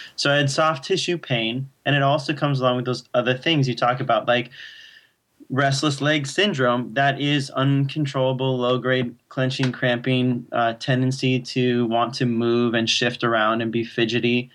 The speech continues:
That's what that is. And it can also come along with anxiety and fatigue and,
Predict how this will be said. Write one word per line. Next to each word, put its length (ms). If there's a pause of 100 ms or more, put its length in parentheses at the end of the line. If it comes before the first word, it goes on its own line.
(120)
That's 320
what 160
that 180
is. 340
And 140
it 180 (140)
can 120
also 300
come 240
along 300
with 200 (440)
anxiety 1000
and 220
fatigue 840
and, 540